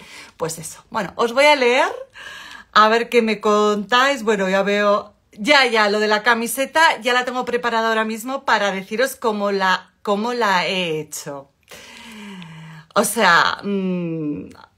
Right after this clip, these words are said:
no sé lo que, si he metido la pata por ahí hablando, no sé lo que me estáis diciendo. Sí, sí, la camiseta ya la tengo preparada, que me habéis preguntado por, por privado que cómo me la he hecho y ahora os,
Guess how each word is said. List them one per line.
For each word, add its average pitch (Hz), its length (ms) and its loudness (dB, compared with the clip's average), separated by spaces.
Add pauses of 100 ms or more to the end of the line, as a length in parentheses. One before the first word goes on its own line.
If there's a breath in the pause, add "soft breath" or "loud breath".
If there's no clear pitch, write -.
(100)
no 202 140 -2
sé 233 180 -4
lo 208 140 -2
que, - 200 -14
si 214 140 -8
he 202 40 -2
metido 202 300 -2
la 180 120 2
pata 175 240 -2
por 165 140 -4
ahí 165 120 0
hablando, 170 440 -2
no 220 100 -2
sé 214 100 -4
lo 196 100 -2
que 185 60 -6
me 170 60 -4
estáis 160 320 -8
diciendo. 214 960 -4 (760 loud breath)
Sí, 226 200 -4
sí, 202 180 0
la 190 140 4
camiseta 220 460 2
ya 294 100 6
la 220 140 4
tengo 196 240 0
preparada, 196 440 2
que 202 120 -2
me 180 80 -4
habéis 175 180 -4
preguntado 170 420 -4
por, 156 440 -2
por 156 180 -6
privado 165 560 -2
que 202 160 -10
cómo 165 240 -2
me 160 140 -4
la 156 200 -2
he 151 160 -2
hecho 269 460 -2
y 208 140 -4
ahora 180 220 0
os, 190 180 -10